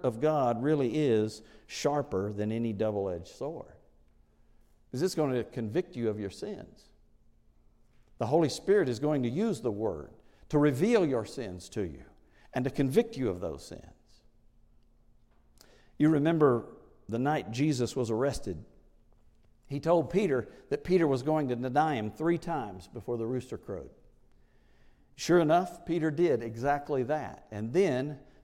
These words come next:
the rooster crowed. And in Matthew twenty-six seventy-five, it says, "Then Peter remembered the word Jesus had spoken,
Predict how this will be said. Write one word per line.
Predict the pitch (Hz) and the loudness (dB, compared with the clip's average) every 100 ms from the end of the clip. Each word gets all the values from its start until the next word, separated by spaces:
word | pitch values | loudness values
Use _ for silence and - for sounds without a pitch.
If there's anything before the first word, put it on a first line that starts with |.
| - | -12
the | 104 | -6
rooster | 120 156 151 127 120 117 - _ | -2 -4 -4 -6 -6 -8 -20 _
crowed. | - 180 151 73 65 - - _ - _ - _ - - _ _ _ - | -6 -2 0 -2 -8 -16 -20 _ -20 _ -20 _ -20 -20 _ _ _ -4
And | 131 139 | 2 4
in | |
Matthew | 156 190 - | 4 4 2
twenty-six | - 196 190 - - - | 0 0 0 0 -2 0
seventy-five, | 185 170 147 180 175 151 | -2 0 -2 0 2 2
it | 113 | 0
says, | - 143 117 117 | 2 2 0 4
"Then | 185 226 208 | 6 6 2
Peter | - 208 190 175 | 0 0 2 4
remembered | 147 147 151 233 208 110 107 120 | 4 2 2 0 0 2 0 2
the | 113 | 2
word | 120 127 202 170 113 110 123 131 110 | 2 2 2 4 2 0 -2 -4 -8
Jesus | 113 156 135 110 104 | -6 -6 -4 -4 -6
had | - 98 101 | -4 -6 -8
spoken, | - - 156 - 85 98 | -10 -2 0 0 -8 -8